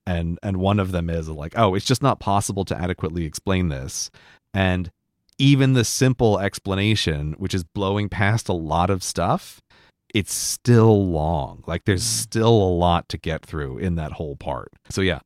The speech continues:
Speaker 1: I didn't wanna have it put in there. Right up until the eleventh hour, I kept thinking it was a mistake to have that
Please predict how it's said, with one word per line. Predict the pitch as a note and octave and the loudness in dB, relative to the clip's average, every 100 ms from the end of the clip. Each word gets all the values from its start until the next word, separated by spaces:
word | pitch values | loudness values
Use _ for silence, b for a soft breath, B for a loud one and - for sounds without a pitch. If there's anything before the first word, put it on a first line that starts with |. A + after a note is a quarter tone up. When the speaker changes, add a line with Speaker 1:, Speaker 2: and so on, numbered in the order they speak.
| - | -2
Speaker 1:
I | B2+ | 0
didn't | C#3+ C#3 | 2 2
wanna | C3 C3 | 4 4
have | C3+ G#2+ | 4 2
it | - | 0
put | G#2+ | 0
in | G#2 | 2
there. | G2+ F#2+ F#2+ - _ _ b b _ _ _ - | 2 2 0 -6 _ _ b b _ _ _ -12
Right | G2 G#2 B2 D3 | -6 2 4 4
up | D3+ D3 | 4 2
until | C3+ - C3+ | 2 2 4
the | B2 A2 | 4 4
eleventh | G2 G#2 A#2 B2 - | 4 4 4 2 2
hour, | G#2 G#2+ B2 C3 - | 4 4 6 4 4
I | F#2 | -2
kept | - G2 | 0 -2
thinking | - G2+ F#2+ | 0 -2 0
it | F#2+ | -2
was | F2+ E2+ | -2 -4
a | E2+ | -2
mistake | E2+ - F2+ F2 | -4 -2 -2 -2
to | E2 | -2
have | E2+ E2+ | -2 0
that | E2+ | -2